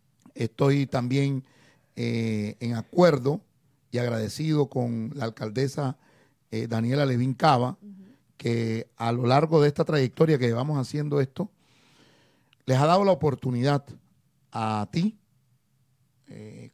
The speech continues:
Speaker 1: como una persona, transmi-, la, la, la persona que transmite,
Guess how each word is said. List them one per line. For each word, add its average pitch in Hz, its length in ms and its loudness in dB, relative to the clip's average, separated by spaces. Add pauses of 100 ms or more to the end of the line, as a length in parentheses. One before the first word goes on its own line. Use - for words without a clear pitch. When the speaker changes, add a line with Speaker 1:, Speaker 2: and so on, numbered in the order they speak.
Speaker 1:
como 107 800 -6 (460)
una 143 180 -4
persona, 156 540 -4 (100)
transmi-, 120 580 -6
la, 117 220 -8
la, 120 220 -12
la 117 100 -10
persona 147 320 -10
que 160 120 -10
transmite, 135 580 -10